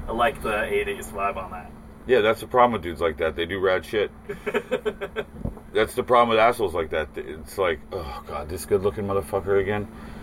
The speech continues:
Speaker 2: Jesus."
Speaker 1: <laughs>
Speaker 2: Now no one's gonna pay attention to me.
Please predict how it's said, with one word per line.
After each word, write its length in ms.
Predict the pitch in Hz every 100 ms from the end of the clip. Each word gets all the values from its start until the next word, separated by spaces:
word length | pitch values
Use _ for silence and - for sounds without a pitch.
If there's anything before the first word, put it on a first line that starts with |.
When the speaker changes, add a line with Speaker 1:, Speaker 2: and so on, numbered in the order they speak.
| - -
Speaker 2:
Jesus." 500 | 110 107 76 65 - -
Speaker 1:
<laughs> 80 | 143 - - - - -
Speaker 2:
Now 160 | 101 110
no 220 | 98 110
one's 180 | 110 78
gonna 160 | 82 78
pay 200 | 80 73
attention 360 | 78 69 73
to 60 | 69
me. 160 | 67